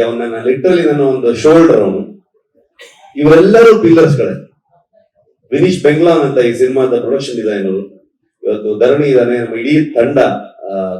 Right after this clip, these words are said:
ತುಂಬಾ ದೊಡ್ಡ ತಂಡ ಅದು. ನನ್ನ ಡೈರೆಕ್ಷನ್ ಟೀಮು, ಆರ್ಟಿಸ್ಟ್ ಗಳಾಗ್ಬೋದು, ಊರವರಿಂದ ಹಿಡ್ಕೊಂಡು ಮುದೂರ್ ಆಗ್ಬೋದು,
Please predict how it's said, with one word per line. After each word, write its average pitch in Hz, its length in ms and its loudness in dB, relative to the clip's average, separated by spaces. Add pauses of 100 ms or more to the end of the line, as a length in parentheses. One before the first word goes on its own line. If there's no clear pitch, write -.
ತುಂಬಾ 165 200 0 (100)
ದೊಡ್ಡ 135 180 0 (140)
ತಂಡ 110 160 -2 (140)
ಅದು. 98 120 -6 (640)
ನನ್ನ 117 140 -4 (100)
ಡೈರೆಕ್ಷನ್ 156 440 2
ಟೀಮು, 117 260 0 (3000)
ಆರ್ಟಿಸ್ಟ್ 170 380 2
ಗಳಾಗ್ಬೋದು, 107 560 0 (2500)
ಊರವರಿಂದ 180 580 6
ಹಿಡ್ಕೊಂಡು 123 500 2 (680)
ಮುದೂರ್ 147 340 2
ಆಗ್ಬೋದು, 117 340 -2